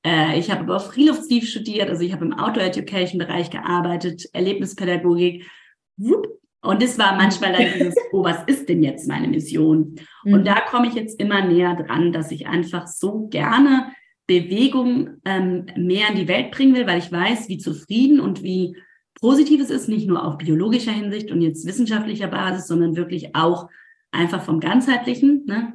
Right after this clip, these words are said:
Speaker 1: körperlich, emotional, mental. Und da eine einige mit, eigene Methode zu entwickeln, eben wieder dieses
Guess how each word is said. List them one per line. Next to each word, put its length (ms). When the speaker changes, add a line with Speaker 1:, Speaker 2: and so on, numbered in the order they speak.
Speaker 1:
körperlich, 640
emotional, 640
mental. 600
Und 180
da 120
eine 200
einige 280
mit, 220
eigene 280
Methode 360
zu 120
entwickeln, 540
eben 340
wieder 200
dieses 440